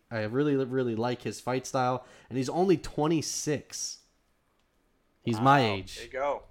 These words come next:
Speaker 1: So
Speaker 2: Don't you hate that when, uh, we're at that age now where, like, there's just kids younger than us, like, twenty-one, twenty-two, just, you know, winning hundred thousand dollars performance bonuses, and we're just like, "Damn."
Speaker 1: I think what makes me more angry is the kids that are really, really good at video games <laughs> that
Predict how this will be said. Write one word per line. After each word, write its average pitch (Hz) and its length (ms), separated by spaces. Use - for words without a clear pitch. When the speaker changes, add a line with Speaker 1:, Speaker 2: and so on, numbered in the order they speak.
Speaker 1:
So 117 300
Speaker 2:
Don't 113 100
you 110 80
hate 107 220
that 175 260
when, 147 240
uh, 131 340
we're 135 140
at 139 160
that 139 160
age 131 320
now 127 240
where, 123 100
like, 113 240
there's 123 240
just - 220
kids 120 480
younger 123 320
than 101 160
us, 92 160
like, - 160
twenty-one, 117 540
twenty-two, 113 580
just, 95 220
you 110 100
know, 98 140
winning 107 340
hundred 117 360
thousand 110 340
dollars 104 380
performance 110 500
bonuses, 92 540
and 92 80
we're 92 80
just 92 200
like, - 220
"Damn." 107 280
Speaker 1:
I 131 60
think 180 140
what 160 120
makes 139 220
me 127 80
more 120 220
angry 101 360
is 95 120
the - 80
kids 113 240
that 101 100
are 95 80
really, 104 220
really 101 180
good 98 160
at 92 120
video 101 260
games 95 320
<laughs> - 0
that - 180